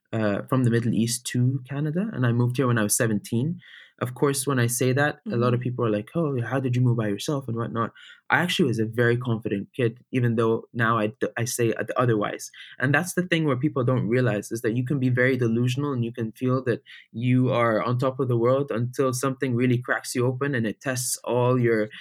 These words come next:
Speaker 1: your foundational core. It's like, kind of like being
Speaker 2: <laughs> Ali.
Speaker 1: yeah, being so confident and then taking an L S D hit and, like, having a bad trip and being like, "Holy shit,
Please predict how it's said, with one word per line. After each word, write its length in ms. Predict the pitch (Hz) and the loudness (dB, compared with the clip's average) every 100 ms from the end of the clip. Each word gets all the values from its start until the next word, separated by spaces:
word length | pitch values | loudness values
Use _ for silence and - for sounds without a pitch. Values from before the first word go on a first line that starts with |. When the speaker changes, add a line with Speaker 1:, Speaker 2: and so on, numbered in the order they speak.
| - | -6
Speaker 1:
your 140 | 127 127 | -2 0
foundational 640 | 127 117 117 117 127 110 - | 2 2 2 0 -2 -6 -4
core. 180 | 120 104 | -2 -2
It's 160 | - | -2
like, 160 | 120 107 _ - | -4 -4 _ -2
kind 140 | 147 | 0
of 80 | 143 | 2
like 160 | 131 123 | 2 2
being 340 | 127 143 143 123 | 2 2 2 0
Speaker 2:
<laughs> 40 | - | -2
Ali. 440 | 202 220 208 170 _ - | 0 0 -2 -6 _ -4
Speaker 1:
yeah, 280 | 139 123 123 123 | 0 0 -2 0
being 220 | 147 151 | 2 2
so 180 | 185 180 | 2 2
confident 460 | 175 175 175 196 | 2 2 2 2
and 80 | 151 | 2
then 160 | 151 156 | 2 2
taking 340 | 156 160 143 | -2 0 0
an 60 | 127 | 2
L 100 | 147 | 2
S 160 | 127 | 0
D 200 | 127 147 | 0 0
hit 180 | 156 190 | 2 0
and, 120 | 123 131 | -2 -2
like, 160 | 113 | -2
having 280 | - 139 143 | 0 0 0
a 60 | 123 | 0
bad 200 | 127 - | -2 -2
trip 160 | 160 | -4
and 100 | 131 | -2
being 140 | 127 123 | -2 0
like, 160 | 107 | -2
"Holy 280 | - 135 131 | -4 -4 -4
shit, 220 | 123 147 | -4 -4